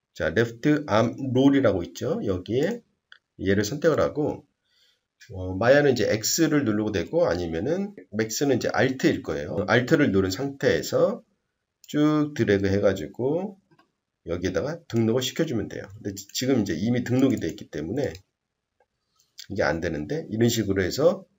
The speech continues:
선택하고 Alt하고 쭉 드래그해서 포함에다가 연결을 시켜주고, 이런 식으로 매핑을 해주시면 돼요. 이렇게 하게 되면은 여러분들이 나중에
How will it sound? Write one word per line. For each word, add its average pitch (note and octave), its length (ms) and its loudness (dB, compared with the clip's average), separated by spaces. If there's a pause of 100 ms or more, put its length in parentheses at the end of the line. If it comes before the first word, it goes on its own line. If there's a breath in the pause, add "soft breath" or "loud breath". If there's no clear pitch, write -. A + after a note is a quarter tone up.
(720)
선택하고 C3 1000 0 (260)
Alt하고 F2+ 840 -2
쭉 C#3 340 -6
드래그해서 G2 840 0 (600)
포함에다가 E2 960 2
연결을 G#2 360 0
시켜주고, - 600 -10 (360 soft breath)
이런 C#3+ 200 10
식으로 C#3 360 2
매핑을 D3 480 4
해주시면 F#2+ 500 -2
돼요. - 240 -14 (1500)
이렇게 D3+ 280 4
하게 E3+ 300 6
되면은 A#2+ 720 4
여러분들이 G2 420 2
나중에 G2+ 640 0